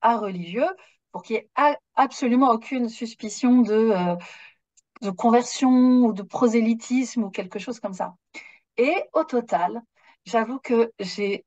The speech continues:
j'ai peut-être, peut-être, qui sait, eu un tout petit peu des sueurs froides à un moment donné en me disant, « Oh,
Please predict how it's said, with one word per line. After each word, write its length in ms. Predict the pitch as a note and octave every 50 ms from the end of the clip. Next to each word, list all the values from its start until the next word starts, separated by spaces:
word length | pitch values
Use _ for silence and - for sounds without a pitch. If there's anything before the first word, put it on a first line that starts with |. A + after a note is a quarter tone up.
| _ -
j'ai 160 | F3+ - G3
peut-être, 600 | F#3 B3 A3+ - D4 C#4+ C4 B3 - - - _ _
peut-être, 600 | - A3+ A3+ - A#3 G3+ G#3+ G#3 - - - -
qui 180 | - - A#3 A3+ -
sait, 240 | - G#3 G3 G3+ - -
eu 80 | A3 A3
un 120 | G#3 G#3+
tout 120 | A3 - E4+
petit 180 | - - F4
peu 140 | - - C4
des 100 | A3 A#3+
sueurs 320 | A#3 - - A#3 G3+ G#3
froides 300 | - - - B3 B3+ A#3+
à 20 | A3+
un 40 | G3
moment 240 | G3+ G#3 A3 A3
donné 200 | G3 G#3 G#3+ A3+
en 60 | A#3+ A3+
me 40 |
disant, « 200 | A3 G#3 A3+ A#3 -
Oh, 300 | - - - - - -